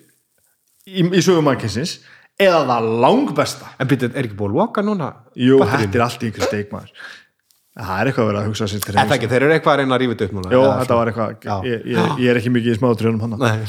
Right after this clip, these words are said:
Speaker 1: En, en þetta, þetta er, og ég held að þetta sé í alvöruna sem við tala um áðan með, sko, þú verður að tilheyra einhverjum hóp, sko.
Speaker 2: Já, já, já, já. Já, algjörlega. Og þú, þegar þú tilheyrir, þá líður þér vel.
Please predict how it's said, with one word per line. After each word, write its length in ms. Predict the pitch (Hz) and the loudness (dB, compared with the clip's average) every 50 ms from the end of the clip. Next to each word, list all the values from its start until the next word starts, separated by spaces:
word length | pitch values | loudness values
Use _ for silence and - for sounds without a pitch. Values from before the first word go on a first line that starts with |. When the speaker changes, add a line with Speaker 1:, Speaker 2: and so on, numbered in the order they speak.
| - - | -8 0
Speaker 1:
En, 200 | - 294 302 170 | 2 2 2 4
en 180 | - 190 220 190 | 2 2 0 2
þetta, 300 | 202 240 262 262 247 - - | 2 0 2 2 0 -2 -2
þetta 320 | 165 202 220 226 - 170 147 | 0 0 0 0 2 2 2
er, 120 | 135 135 135 - - | 2 0 -4 -12 -12
og 200 | - 147 147 156 | -4 -2 2 4
ég 140 | 202 214 233 | 4 4 2
held 140 | 254 - 202 | 0 0 0
að 60 | 185 | 0
þetta 160 | 226 226 262 202 | 0 0 0 -2
sé 320 | - - 113 104 107 156 196 - _ _ _ - | -2 -4 -4 -4 -4 -4 -6 -8 _ _ _ -2
í 120 | 151 151 | -2 0
alvöruna 540 | - - 180 202 233 233 202 156 139 139 135 123 | 2 2 2 2 2 2 0 0 2 2 0 0
sem 140 | 139 139 | 0 -2
við 80 | 135 - | -2 0
tala 160 | 156 151 143 139 | 0 0 0 2
um 60 | 156 | 2
áðan 300 | 156 135 113 113 117 - - _ _ | 2 2 0 -2 -4 -8 -14 _ _
með, 220 | - 131 127 127 120 117 | -4 -2 -2 0 -2 -4
sko, 220 | - - 123 117 113 | -4 0 0 0 0
þú 160 | 113 - 135 131 | 0 -4 -6 -2
verður 300 | 123 143 151 156 143 135 | 2 2 2 4 4 4
að 320 | 131 127 127 123 127 - - - - - - | 4 4 2 2 -2 -6 -16 -20 -18 -6 0
tilheyra 300 | - 160 165 160 147 135 | 0 2 2 2 0 0
einhverjum 280 | 113 127 120 117 110 | 0 -2 -2 -2 0
hóp, 340 | 180 165 104 - - - - | -2 -2 -2 -4 -8 -14 -10
sko. 80 | 95 - | -2 0
Speaker 2:
Já, 140 | 139 120 113 110 | 2 2 2 2
já, 180 | 110 107 104 104 | 2 2 2 0
já, 320 | 104 104 101 104 98 92 | 0 0 -2 -2 -4 -6
já. 560 | 92 98 101 107 - _ _ _ _ - - - - - - - | -8 -10 -14 -16 -18 _ _ _ _ -20 -20 -20 -20 -20 -20 -14
Já, 180 | _ - 135 | _ -2 -2
algjörlega. 480 | 131 165 160 143 151 139 110 101 98 107 113 - - - - | 0 0 -2 -2 -2 -4 -4 -2 -4 -6 -6 -12 -18 -10 -2
Og 180 | - 143 139 | 0 0 0
þú, 140 | - 160 170 - 160 156 - | 2 0 -2 -2 -4 -8 -8
þegar 360 | - - 190 196 214 214 196 185 | -2 0 2 4 4 4 2 2
þú 60 | 170 - | 0 2
tilheyrir, 460 | 190 196 190 151 131 120 120 127 135 | 2 2 4 4 2 2 0 -2 0
þá 80 | 143 156 | 0 0
líður 300 | 156 175 180 151 131 120 | 2 4 4 4 4 2
þér 140 | 120 117 107 | 2 0 -2
vel. 160 | 92 - | -4 -6